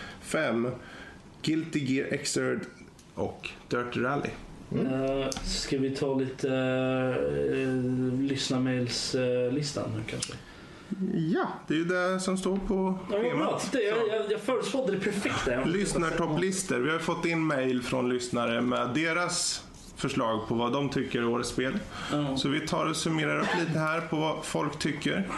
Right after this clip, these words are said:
Speaker 1: helt enkelt.
Speaker 3: Ja, alltså, jag, jag tar dem mail för mail bara, så
Speaker 1: Ja.
Speaker 3: får vi se. Vi har en Zack här, han säger att, eh, Broken Age och Life is Strange, eh, är två bästa,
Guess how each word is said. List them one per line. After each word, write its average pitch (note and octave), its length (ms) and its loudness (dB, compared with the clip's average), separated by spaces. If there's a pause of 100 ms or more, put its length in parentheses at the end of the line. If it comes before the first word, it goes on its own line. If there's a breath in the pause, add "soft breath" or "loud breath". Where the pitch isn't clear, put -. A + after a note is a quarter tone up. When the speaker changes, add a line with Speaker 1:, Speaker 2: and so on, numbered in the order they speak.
(140)
Speaker 1:
helt - 200 0
enkelt. C#3+ 300 0
Speaker 3:
Ja, D#3 440 2
alltså, D3+ 220 0
jag, E3 220 2
jag F3+ 120 0
tar G#3 180 2
dem B2+ 100 2
mail A#2+ 180 2
för B2 120 0
mail A2+ 300 2
bara, G2 240 2
så A2+ 120 0
Speaker 1:
Ja. - 300 0
Speaker 3:
får A#2+ 80 -4
vi A2 60 -4
se. A2 120 2 (380 loud breath)
Vi C#3 100 2
har D3+ 240 2
en D3 180 2
Zack C#3+ 380 0
här, C#3 120 2
han C3 140 2
säger C3 280 2
att, B2+ 300 -2
eh, B2+ 560 0
Broken C#3+ 360 2
Age D3 300 0
och C3+ 60 2
Life C3+ 260 0
is B2 100 0
Strange, F3 420 0 (140)
eh, B2+ 60 0 (320)
är C3 80 0
två B2+ 280 0
bästa, C3 460 0